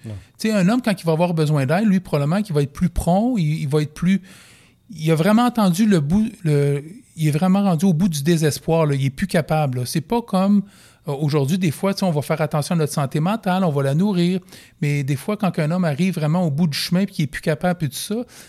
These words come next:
Speaker 2: ça va être plus sous, sous, sous forme de colère que ça va ressortir et tout ça. Fait que des fois, notre réseau, il est pas habitué d'être en mesure de répondre à ça, ou il est un peu déstabilisé dans des situations comme ça. Fait qu'il y a du travail à faire avec les hommes aussi. Comment aller chercher, comment prendre soin d'eux,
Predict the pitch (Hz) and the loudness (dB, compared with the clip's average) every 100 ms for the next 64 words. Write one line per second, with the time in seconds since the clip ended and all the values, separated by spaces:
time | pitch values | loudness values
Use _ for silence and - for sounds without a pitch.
0 | _ - - 151 160 - - - 202 - | _ -10 -6 -2 -4 -6 -12 -10 -10 -2
1 | 196 214 - 175 196 202 165 - 165 175 | -2 -2 -4 -6 2 2 2 0 0 2
2 | 196 170 147 147 - 139 - 175 156 - | 0 -2 -2 -2 -4 -6 -4 -2 -2 -6
3 | - 196 175 147 147 240 240 190 - 143 | -4 -4 -2 -4 -4 0 -2 -2 -2 -2
4 | 208 196 139 - 233 143 - 208 185 151 | -2 -2 -4 -2 -2 -2 -4 -4 -2 -2
5 | 151 143 135 170 139 135 - 165 143 123 | -2 -2 -2 -2 -2 -4 -4 -4 -4 -4
6 | - 202 - - - - 156 151 175 151 | -6 -8 -10 -20 -20 -6 -2 0 0 0
7 | 196 185 185 - 170 156 151 147 185 143 | 0 0 0 0 0 0 0 0 0 0
8 | 131 - - 131 147 127 131 - 156 165 | -2 -6 -6 -4 -4 -6 -8 -6 -6 -4
9 | 165 170 - - 220 254 233 - 180 175 | -2 -2 -2 -4 -2 0 0 0 0 0
10 | 143 147 147 135 147 160 135 120 - 143 | 0 -2 -2 -2 0 0 -2 -4 -8 -10
11 | - - - - 165 185 180 - 160 - | -10 -20 -14 -4 -2 0 0 -2 -4 -4
12 | - 214 247 254 - 214 - - 208 170 | -4 0 0 0 0 0 -2 0 0 2
13 | 135 185 | 0 0